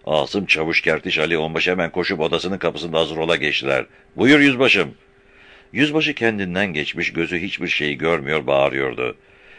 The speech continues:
"Şimdi, şimdi artık bundan sonra benim kim olduğumu öğrenecekler o iki yüzlü sümüklü böcekler. Benim istikbalimle oynar, beni bu hale koyarlar mı, beni mahvederler mi?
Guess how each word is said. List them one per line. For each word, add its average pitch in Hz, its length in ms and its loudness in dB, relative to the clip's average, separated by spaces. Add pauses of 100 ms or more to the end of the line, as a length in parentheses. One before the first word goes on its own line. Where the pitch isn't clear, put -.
(420)
"Şimdi, 117 580 6
şimdi 135 460 4
artık 107 340 4
bundan 95 260 2
sonra 92 180 4
benim 92 200 2
kim 127 200 0
olduğumu 90 400 0
öğrenecekler 80 600 2
o 90 200 -2
iki 92 260 -2
yüzlü 92 340 2
sümüklü 87 380 -2
böcekler. 76 520 0 (320)
Benim 143 220 4
istikbalimle 131 640 4
oynar, 87 360 4
beni 104 220 0
bu 101 140 6
hale 101 200 6
koyarlar 95 500 6
mı, 87 200 -2
beni 90 160 2
mahvederler 98 680 4
mi? 76 240 -2